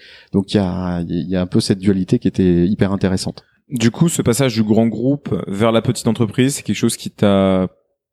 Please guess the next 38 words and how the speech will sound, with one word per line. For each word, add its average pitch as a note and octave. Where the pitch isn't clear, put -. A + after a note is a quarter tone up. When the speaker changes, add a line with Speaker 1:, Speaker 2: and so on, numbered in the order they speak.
Speaker 2:
qu'est-ce C3+
que, B2+
qu'est-ce C3
que D3+
ça B2
t'a A#2+
convaincu B2
de A2+
faire B2
par G#2
la G#2
suite ? D#3
Parce -
qu'en B2
plus, D3
là, D3
donc, A#2+
c'est A#2
une A2+
petite A2
entreprise A#2
familiale. B2+
Speaker 1:
Oui, C#3
tout C#3+
à C3
fait. -
Speaker 2:
Euh, G2
ce -
qui A#2
a, A2+
du G#2
coup, C3+
ses A2+
avantages G#2+
et A2
ses A2
défauts. G#2
Com-, C3+